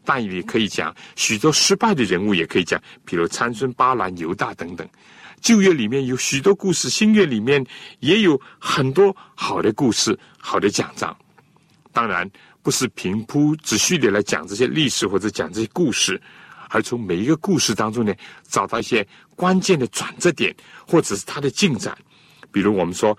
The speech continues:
摩西的一生吧，分作三个四十年。第一个四十年在家里，在王宫；第二个四十年在米甸旷野；第三个四十年带领以色列人出埃及。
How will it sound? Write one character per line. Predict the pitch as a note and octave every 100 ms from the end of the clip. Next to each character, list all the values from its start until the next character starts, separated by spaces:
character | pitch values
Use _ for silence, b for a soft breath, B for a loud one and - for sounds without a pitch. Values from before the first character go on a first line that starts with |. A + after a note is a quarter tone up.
| B B
摩 | - G2
西 | A2+ D3
的 | B2+
一 | A2+
生 | - D3
吧， | B2+ - B B
分 | - A2
作 | G#2
三 | - C3+
个 | C3
四 | - D#3
十 | B2 G#2+
年。 | F#2 D#2 F#2 B B B -
第 | B2
一 | B2
个 |
四 | C#3 -
十 | D3 D3
年 | B2 C3+
在 | C#3+
家 | A#2+ C#3 C3+
里， | A2+ A2+
在 | A2+ B2+
王 | G#2 G2
宫； | A#2+ C3+ A#2 - B B B B
第 | F#3+
二 |
个 | E3
四 | D#3 E3+
十 | F3
年 | D#3 C#3
在 | C#3
米 | B2+ F#2+
甸 | C3 C#3+
旷 | D#3+
野； | A#2+ F2+ F2+ B B -
第 | B2+
三 | - B2+
个 | A#2
四 | -
十 | A#2 A#2
年 | G2 F2+ G2 B B
带 | - B2
领 | G2+
以 | G2 F#2+
色 | B2+
列 | A2
人 | F#2
出 | -
埃 | B2 C3
及。 | - F2+